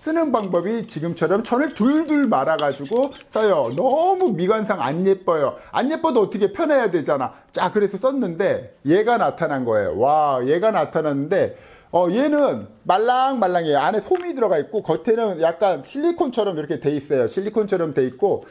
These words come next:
실리콘처럼 돼 있으면서 안에 스-, 스펀지를 딱 넣어서 안에다 놓고 그냥 거기다가 뜩 장착하면 돼요. 그, 요렇게 장착해서 딱 놓고 쓱 밀잖아요. 그리고 여기 안에 구멍이 뚫려서 공기가 안 차요. 쓱쓱 밀려요.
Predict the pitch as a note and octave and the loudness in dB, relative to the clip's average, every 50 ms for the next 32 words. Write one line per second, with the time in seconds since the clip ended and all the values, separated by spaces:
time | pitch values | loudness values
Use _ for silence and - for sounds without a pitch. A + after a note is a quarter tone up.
0 | - - _ - - A3+ B3 B3 - A#3+ A3+ - A3 G3+ F#3+ F#3 E3+ - D#3+ D#3+ | -20 -20 _ -6 -2 -2 0 0 0 0 0 2 2 2 2 2 2 2 2 2
1 | D#3 D#3 E3+ E3+ D#3+ E3 C3 C3+ D3 D#3+ D3+ D3 - - - - - - - - | 2 0 -2 -2 0 2 2 2 2 0 -2 -4 -6 -14 -20 -20 -18 -12 -4 0
2 | D4+ D4 C#4+ C4 C4 A3+ G#3+ G#3+ A#3 A3 A3 F3+ C#3 C#3 C#3+ C#3+ A#3+ A#3+ B3 B3 | 0 2 2 2 2 0 0 0 0 0 0 2 2 2 2 2 2 2 0 0
3 | B3+ - - - - - - C3 D#3 F3+ F#3 F3 F#3 D#3+ D3 C#3 - - B3 A#3+ | -2 -8 -18 -20 -12 -4 -2 -2 0 2 2 2 2 0 0 -2 -2 0 0 0
4 | A#3+ A#3 G3+ A3+ A3 G#3+ F#3 F3 F#3 F#3 F3 E3 F3+ F#3 F3+ - - - B3+ A#3+ | 0 0 0 0 0 0 0 0 2 2 2 2 0 0 -2 -4 -6 -4 -4 -4
5 | B3 - - - D3 D3 - - E3 F3+ E3+ D#3 C#3+ B2+ D3 B2+ A#2+ A2 G2 - | -4 -6 -6 -4 -4 -4 -2 -2 -2 -2 -2 -2 -2 -2 0 2 2 2 0 -2
6 | - - - _ _ _ - D3+ D3+ D3+ D3 D3 C#3 C#3 - - _ _ _ _ | -8 -14 -20 _ _ _ 0 2 2 4 4 2 0 -2 -6 -14 _ _ _ _
7 | - E3+ F#3+ G3+ G#3 F3 - D#3+ F3+ - B3+ G#3 G#3+ G3+ F#3+ F#3 - B3 B3 A3+ | 0 0 2 2 0 -2 -2 -2 -2 0 0 2 2 0 0 0 -2 0 0 0
8 | F#3 F3+ - F#3+ F#3+ - C#4+ C#4+ C4 F#3 D3+ D#3 F#3 F3 F#3+ F3 - A#3+ A3+ A3 | 0 0 0 -2 0 0 2 2 2 2 0 -2 0 2 2 2 2 2 2 2
9 | C3+ G2+ - - - _ _ _ _ - - G#3+ A#3 A3+ G3+ A3 G#3+ F3+ F3 F#3+ | 0 -2 -4 -12 -20 _ _ _ _ -2 0 2 4 4 4 4 4 2 2 0
10 | G3+ - F#3+ G#3+ C#4+ D#4 D4+ - C4+ A#3 G#3 F3+ - A3+ A3+ G3 B2 G2 G2+ G#2 | -2 0 0 2 2 2 2 0 0 0 0 2 2 2 2 2 0 0 -4 -6
11 | - - A3 B3 A#3 B3+ B3 G#3 D3+ C#3+ - - E3 B2+ A2+ - - A3+ B3+ A#3+ | -2 0 0 2 2 2 2 2 0 0 -2 -2 -2 -2 0 0 0 -2 -2 -2
12 | - B3 F#3+ D3 D#3+ D#3 D3 C3 A2 G2 | -2 -2 -2 -2 0 0 0 0 0 0